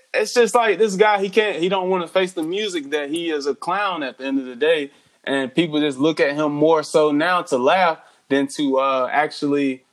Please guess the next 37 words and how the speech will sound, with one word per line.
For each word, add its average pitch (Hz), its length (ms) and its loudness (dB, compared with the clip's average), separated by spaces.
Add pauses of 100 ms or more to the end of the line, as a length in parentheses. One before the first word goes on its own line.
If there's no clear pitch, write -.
listen 143 380 0
to 143 100 -4
what 139 160 0
he 139 60 -2
has 139 200 0
to 117 80 -14
say. 165 380 0 (360)
Like, 127 160 0
I 139 100 4
was 139 100 0
looking 156 220 0
at 147 140 -2
the 139 80 2
I 151 180 4
G 156 160 -2
live 170 300 2
where 135 120 -2
he 147 80 0
was, 139 240 -4 (120)
you 147 120 -6
know, 131 160 -6
threatening 131 460 -2
people 113 320 -8
to 110 80 -8
pull 143 260 2
up. 151 320 2 (220)
There's 160 160 4
a 160 60 2
bunch 180 240 2
of 165 60 -12
just 185 200 -2
people 190 340 2
posting 190 460 2
laughing 185 340 2
emojis, 123 600 -4 (800)
you 135 120 -4
know, 139 320 -4